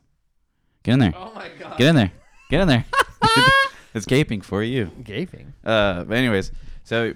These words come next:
Speaker 1: y-, the, the lines are pretty much straight. So what we did was we closed our eyes, and then we try to walk the pad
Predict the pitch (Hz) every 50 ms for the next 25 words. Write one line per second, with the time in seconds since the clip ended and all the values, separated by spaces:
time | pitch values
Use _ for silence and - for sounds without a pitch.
0 | - - - - 104 117 117 - - _ _ _ - 85 104 104 101 95 92 90
1 | 104 113 127 147 151 131 110 - 117 101 95 90 - - - 92 90 87 85 -
2 | - - - - 95 92 92 90 95 98 92 98 95 110 104 101 92 90 90 85
3 | - - 117 123 120 107 104 98 92 87 85 85 85 82 - - _ _ _ _
4 | _ _ _ _ _ _ _ _ - 87 92 92 90 87 - - 104 95 85 80
5 | 76 85 92 95 - - 82 78 - 85 80 76 73 71 73